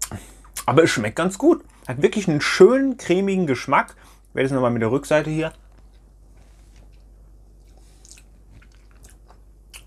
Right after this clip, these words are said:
Ja, ist lecker. Karamell ist gut. Ähm, deswegen, man kann immer diskutieren, äh,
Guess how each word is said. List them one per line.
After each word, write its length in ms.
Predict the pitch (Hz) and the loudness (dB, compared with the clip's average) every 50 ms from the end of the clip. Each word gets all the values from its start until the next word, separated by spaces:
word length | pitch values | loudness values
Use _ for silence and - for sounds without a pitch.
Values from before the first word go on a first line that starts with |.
| - - - - - - - - - - - - - | -20 -20 -20 -20 -20 -20 -20 -20 -20 -20 -20 -20 -4
Ja, 280 | - 135 170 220 240 - - _ _ - - _ _ _ _ - - | 2 4 4 4 4 0 -6 _ _ -20 -20 _ _ _ _ -12 -10
ist 140 | - - | -10 -2
lecker. 340 | 147 170 190 190 127 107 101 - - - - - - - - - - - - | -2 -2 -2 -2 -4 -8 -10 -12 -16 -20 -20 -20 -20 -20 -20 -20 -20 -18 -6
Karamell 420 | - 147 135 135 139 147 170 208 202 | -2 2 4 4 4 4 4 2 2
ist 160 | 147 139 - | 2 -2 0
gut. 260 | - 214 262 - - - - - - - - | 2 2 2 2 2 -4 -12 -8 -6 -6 0
Ähm, 300 | - 160 160 165 175 180 - - - - - _ - - - - | 4 6 6 6 6 4 0 -4 -12 -20 -20 _ -20 -20 -4 -2
deswegen, 460 | 175 156 - 156 175 214 226 277 285 - - - - - - - - - - - - | -2 0 6 6 6 6 6 4 2 0 -2 -8 -10 -8 -6 -6 -6 -8 -12 -10 -6
man 120 | - 220 - | -4 -4 0
kann 180 | - 277 294 | 2 4 4
immer 160 | 277 240 214 | 6 4 4
diskutieren, 720 | 190 185 226 - - - 190 185 - - 214 240 262 254 214 - | 4 4 0 -4 0 0 0 0 2 0 2 2 2 2 0 2
äh, 320 | - 180 180 180 180 170 | 4 4 6 6 4 4